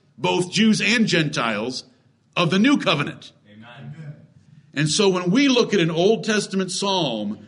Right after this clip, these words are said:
Speaker 1: we look at it through the spectacles of the New Testament, which tell us that this psalm and these words have an application to us even greater than they had to David and thirty thousand literal princes that he gathered together.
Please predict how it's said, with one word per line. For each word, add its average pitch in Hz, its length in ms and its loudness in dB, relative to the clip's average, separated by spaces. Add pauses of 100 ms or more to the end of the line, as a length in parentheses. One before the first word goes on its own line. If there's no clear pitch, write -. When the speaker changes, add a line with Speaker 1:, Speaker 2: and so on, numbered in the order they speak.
Speaker 1:
we 160 140 0
look 208 240 2
at 214 120 0
it 202 140 -4
through 214 100 2
the 175 100 2
spectacles 214 640 -2
of 180 80 -2
the 165 80 -2
New 220 160 0
Testament, 139 580 -6 (340)
which 156 260 -2
tell 214 220 0
us 190 160 0
that 165 200 -2
this 233 360 0 (400)
psalm 190 540 0
and 143 100 -2
these 175 220 0
words 202 680 0 (300)
have 165 120 2
an 170 80 2
application 190 640 0
to 180 200 -4
us 220 240 0
even 214 260 0
greater 262 500 -2 (480)
than 143 120 0
they 147 120 2
had 175 200 0
to 160 80 -2
David 151 600 -2 (120)
and 165 240 0
thirty 208 320 0
thousand 214 640 -4 (140)
literal 240 840 0
princes 131 520 -4 (160)
that 139 100 -4
he 131 80 0
gathered 147 300 0
together. 127 480 -4